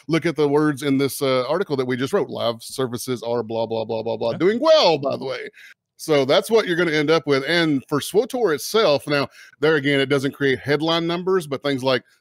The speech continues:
Speaker 1: The Mandalorian, uh, the, the single-player Star Wars games, those actually create increases in population in the game. Like I said, not headline stirring,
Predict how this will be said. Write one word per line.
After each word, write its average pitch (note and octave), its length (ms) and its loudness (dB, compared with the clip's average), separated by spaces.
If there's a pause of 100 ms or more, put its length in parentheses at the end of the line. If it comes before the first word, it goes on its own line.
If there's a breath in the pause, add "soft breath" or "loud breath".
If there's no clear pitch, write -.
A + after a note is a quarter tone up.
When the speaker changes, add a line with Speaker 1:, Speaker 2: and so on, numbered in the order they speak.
(100)
Speaker 1:
The A#2+ 60 -4
Mandalorian, A#2+ 1160 -2
uh, A#2 340 -2
the, A#2 160 -4
the A2 140 -8
single-player C3 680 0
Star A#2 260 -2
Wars D3 220 -2
games, F3 340 -4 (240 soft breath)
those D#3+ 200 2
actually D3 360 -2
create C3 560 -2 (260)
increases C3+ 480 -2
in A2+ 60 -6
population A#2+ 560 -2
in A2 100 -6
the G#2+ 80 -14
game. A#2+ 180 -16
Like C3 160 -2
I A#2+ 40 -8
said, C3 160 -2
not C3+ 260 0
headline D3+ 440 -2
stirring, A2+ 480 -8